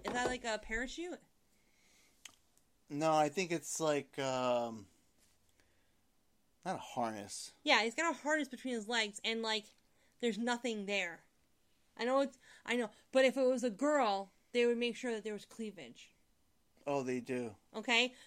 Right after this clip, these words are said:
Speaker 1: But because, and then, so, like, there's no package there.
Speaker 2: You wanna see cleavage?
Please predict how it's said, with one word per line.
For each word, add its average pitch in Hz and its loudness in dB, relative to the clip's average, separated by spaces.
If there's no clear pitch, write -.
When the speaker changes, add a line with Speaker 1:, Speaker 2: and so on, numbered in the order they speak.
Speaker 1:
But 247 -2
because, 254 0
and 262 2
then, 285 2
so, 269 2
like, 247 0
there's 247 2
no 269 2
package 247 0
there. 180 -4
Speaker 2:
You 139 2
wanna 143 2
see 143 -2
cleavage? 151 -4